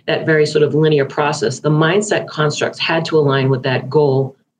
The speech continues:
so that the outcome was what they were looking for.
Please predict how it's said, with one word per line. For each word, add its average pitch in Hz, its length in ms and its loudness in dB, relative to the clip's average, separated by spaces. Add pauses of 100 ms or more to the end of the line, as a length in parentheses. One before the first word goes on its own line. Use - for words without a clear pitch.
so 160 340 2
that 131 380 0
the 143 200 -2
outcome 139 720 -2
was 135 220 -2
what 127 180 -2
they 131 100 0
were 117 100 2
looking - 320 -2
for. - 400 -6